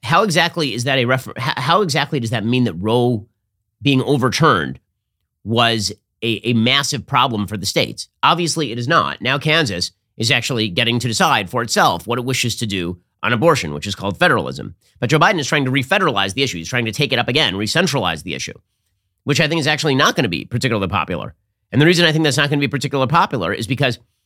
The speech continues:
again, people in Kansas may be worried about what happens to them in Kansas. But why exactly do you think that that's going to motivate them to vote on federal abortion legislation that applies to people in Alabama?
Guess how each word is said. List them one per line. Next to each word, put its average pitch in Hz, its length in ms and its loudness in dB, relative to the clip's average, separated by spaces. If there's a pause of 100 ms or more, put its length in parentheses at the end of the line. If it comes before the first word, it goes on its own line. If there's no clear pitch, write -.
(140)
again, 135 340 -2
people 180 280 0
in 113 280 0 (180)
Kansas 170 360 0
may 127 120 2
be 127 100 0
worried 120 240 2
about 104 160 0
what 107 100 2
happens 120 420 0
to 107 140 -4
them 113 260 2
in 101 140 -4
Kansas. 135 460 -2 (340)
But 123 80 0
why 143 180 2
exactly 165 380 0
do 143 60 -4
you 131 80 -2
think 147 180 0
that 117 100 -4
that's 131 160 0
going 139 140 0
to 120 80 0
motivate 120 400 4
them 107 160 -2
to 104 280 -6
vote 135 420 2
on 98 200 -2
federal 147 380 0
abortion 110 440 0
legislation 117 520 -2
that 113 80 2
applies 117 300 0
to 110 60 -8
people 113 260 -2
in 110 80 2
Alabama? 107 520 0